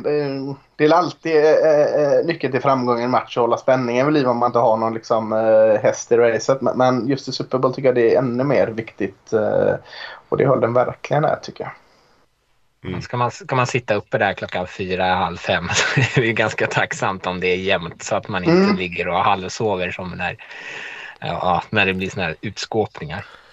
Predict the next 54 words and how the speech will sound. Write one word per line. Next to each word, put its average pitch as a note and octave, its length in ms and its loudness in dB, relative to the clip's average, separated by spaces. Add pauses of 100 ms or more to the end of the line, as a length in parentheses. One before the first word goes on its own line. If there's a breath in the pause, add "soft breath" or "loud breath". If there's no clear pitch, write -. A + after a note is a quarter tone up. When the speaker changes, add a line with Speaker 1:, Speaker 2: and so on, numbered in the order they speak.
(320 loud breath)
Speaker 1:
När D#3+ 100 4
var F3+ 80 0
Speaker 2:
Som D3 120 4
när G#2+ 80 4
Speaker 1:
det? F#2+ 60 0
Speaker 2:
Seahawks A2+ 540 4
spöade G2 500 2
Broncos G#2 640 -2
med F2+ 120 -4
Speaker 3:
Precis. A2 760 -2
Speaker 2:
siff-, - 440 -6
Speaker 1:
Vi B2 60 -2
Speaker 2:
jag A#2+ 80 -2
vet D#3+ 60 6
inte, - 20 6
Speaker 1:
värmde A2+ 140 2
Speaker 2:
det F2+ 60 0
blev A#2+ 100 4
Speaker 1:
faktiskt - 320 -2
upp B2 220 -2
med F#3 120 4
Speaker 2:
fyrtiotre C#3 200 4
åtta A#2 180 0
Speaker 1:
den, A2+ 60 0
Speaker 2:
eller A#2 140 4
något A#2 140 0
Speaker 1:
eh, F#2 60 0
Speaker 2:
sånt. G2 80 0
<laughs> - 60 -10
Jag D3 60 4
vet - 100 -2
inte F2+ 100 -4
vad F2+ 100 -2
det E2+ 40 -4
blev, F2+ 160 -4
Speaker 1:
ja. A#2 180 2
Speaker 2:
men - 0 -
det E2+ 60 -10
var, E2 80 -12 (320 loud breath)
Speaker 1:
Vi C3+ 60 -2
Speaker 2:
inte C3+ 120 4
Speaker 1:
värmde C#3+ 180 2
Speaker 2:
jag. F3 80 2
Speaker 1:
upp - 80 -10
med D3+ 120 4
den C3+ 120 4
matchen, A#2 480 -2
eh, A2+ 420 2
på - 160 -4
lördagen, B2+ 760 2
eh, A#2 480 0 (120)
och - 300 -2
så B2+ 100 2
här, A2+ 100 2